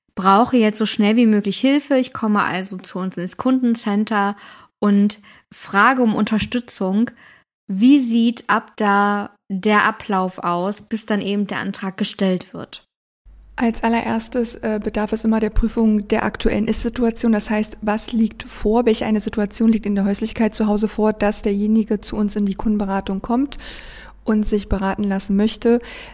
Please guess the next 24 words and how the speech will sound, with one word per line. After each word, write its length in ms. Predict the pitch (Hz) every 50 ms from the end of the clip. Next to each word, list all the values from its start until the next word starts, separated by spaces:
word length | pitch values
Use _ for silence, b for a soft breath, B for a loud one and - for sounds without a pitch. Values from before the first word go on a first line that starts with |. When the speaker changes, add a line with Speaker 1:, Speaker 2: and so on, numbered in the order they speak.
| B -
Speaker 2:
Ist 160 | - 220 -
es 200 | 233 214 - 233
wirklich 320 | 214 214 - 214 202 -
so, 160 | - 226 226
dass 240 | 226 220 208 202 -
ein 140 | - 208 196
dauerhafter 520 | - 196 214 233 247 240 233 - - 240
Zustand 420 | 226 - - 233 220 - 226 214 214
der 60 | 214
Beeinträchtigung 680 | 208 208 196 208 214 - 247 - - 220 214 226 208 208
vorliegt 400 | - 208 202 202 208 202 202 -
oder 160 | 202 202 196
nur 200 | 196 196 196 196
ein 260 | - 190 190 190 196 - - - - - - - -
temporärer 640 | - - 202 190 208 190 185 214 214 240 240 277 269 -
Zustand 440 | - - 262 240 - - 226 220
der 80 | 226 214
Beeinträchtigung. 720 | 214 208 214 214 214 - 214 214 - - 220 220 220 220
Das 180 | 202 190 196 -
geht 140 | - 202 -
auch 100 | 180 185
immer 200 | 196 196 196 196
zu 120 | - -
unterscheiden. 640 | 202 196 208 196 196 - - 190 185 196 202 247 302